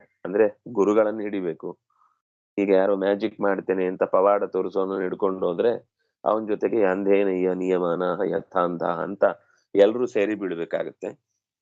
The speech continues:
ಅದು ಹುಡುಕಾಟವು ದೇವರ ಹತ್ರವೇ ಕೇಳಿ ಪಡ್ಕೊಳ್ಬೇಕು ಅಂತ ಗುರುಗಳೇ ಸಿಗಲಿ ಅಂತ.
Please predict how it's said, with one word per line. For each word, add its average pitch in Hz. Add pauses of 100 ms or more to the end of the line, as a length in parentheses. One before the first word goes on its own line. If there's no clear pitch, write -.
(220)
ಅದು 143
ಹುಡುಕಾಟವು 143
ದೇವರ 127
ಹತ್ರವೇ 127
ಕೇಳಿ 123
ಪಡ್ಕೊಳ್ಬೇಕು 104
ಅಂತ 95
ಗುರುಗಳೇ 98
ಸಿಗಲಿ 95
ಅಂತ. 78